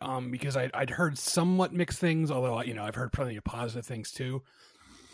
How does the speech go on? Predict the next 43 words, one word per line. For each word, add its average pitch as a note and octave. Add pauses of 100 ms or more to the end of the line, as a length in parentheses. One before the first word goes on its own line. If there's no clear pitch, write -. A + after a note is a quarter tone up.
(160)
And C#3
I C#3
was D3
also F3
hesitant D#3+
'cause C#3+
it's, C3+
it's C#3+
over C#3+
two D#3+
hours B2+
long, B2+
and B2+
I B2
feel F3
like C3 (100)
no B2
comedy C3
should B2+
be C3+
that B2
long, C3+
no B2
matter A2+ (220)
<laughs> -
how C3+
good C#3+
it C3+
is. C#3+ (380)
That F3+
said, G3+
I, D#3+
I E3
had D#3
a D3+
lot C#3+
of C#3+
fun A#2+
with A2
this. G#2
Um, C3+
it's D3+
not G#3+